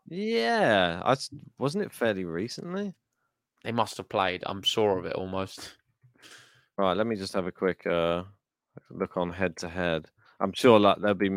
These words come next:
Speaker 1: Milan will just ping it
Speaker 2: Yeah, they
Speaker 1: straight
Speaker 2: did.
Speaker 1: on.
Speaker 2: So it was the Barcelona. It was Barcelona.
Speaker 1: Oh, okay.
Speaker 2: And,
Speaker 1: Not
Speaker 2: um,
Speaker 1: long ago at all.
Speaker 2: <laughs> it's literally four days ago. That's how I knew it was close.
Speaker 1: Ah.
Speaker 2: And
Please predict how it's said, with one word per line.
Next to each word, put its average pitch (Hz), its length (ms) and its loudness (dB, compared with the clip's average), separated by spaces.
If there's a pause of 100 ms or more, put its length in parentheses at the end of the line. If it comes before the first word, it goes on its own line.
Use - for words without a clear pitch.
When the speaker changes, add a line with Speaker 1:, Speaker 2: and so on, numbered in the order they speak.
Speaker 1:
Milan 92 440 0
will 85 100 -4
just 82 160 -10 (160)
ping 92 240 0
it 76 100 -2
Speaker 2:
Yeah, 104 60 -4
they 104 140 4
Speaker 1:
straight 98 180 6
Speaker 2:
did. 95 40 4
Speaker 1:
on. 92 140 -2
Speaker 2:
So 113 200 4
it 98 80 4
was 107 200 0
the 117 80 -2
Barcelona. 113 640 2
It 107 60 -2
was 107 80 -4
Barcelona. 110 720 2 (840)
Speaker 1:
Oh, 107 260 6 (180)
okay. - 220 2
Speaker 2:
And, 87 140 6
Speaker 1:
Not 104 100 8
Speaker 2:
um, 104 160 8
Speaker 1:
long 101 140 4
ago 98 160 2
at - 200 -8
all. 107 280 -8
Speaker 2:
<laughs> - 60 -8
it's - 420 -2
literally - 340 0
four 110 220 0
days 107 260 2
ago. 92 380 -10
That's 104 160 -8
how 101 160 2
I 101 80 0
knew 104 100 -2
it 98 180 -2
was 98 120 -12
close. 90 420 2
Speaker 1:
Ah. 78 40 -14 (500)
Speaker 2:
And 101 280 -2